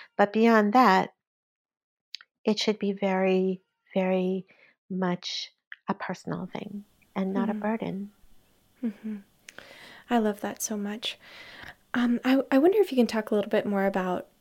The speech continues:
Speaker 2: uh, Liturgy of the Hours with family life, because I, I think when I thought about,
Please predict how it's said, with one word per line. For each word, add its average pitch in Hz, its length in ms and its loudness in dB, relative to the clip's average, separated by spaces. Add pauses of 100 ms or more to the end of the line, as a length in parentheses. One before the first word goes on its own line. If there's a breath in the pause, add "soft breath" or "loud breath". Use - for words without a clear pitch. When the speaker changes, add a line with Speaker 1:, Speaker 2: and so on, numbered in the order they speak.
Speaker 2:
uh, 202 320 -4 (320)
Liturgy 208 540 0
of 190 120 0
the 190 100 -2
Hours 175 640 0
with 185 280 0
family 175 540 -4
life, 185 380 -6
because 220 260 -2
I, 220 160 0 (180)
I 233 80 -2
think - 340 -2
when 220 100 0
I 202 120 0
thought 196 420 -2
about, 180 480 -4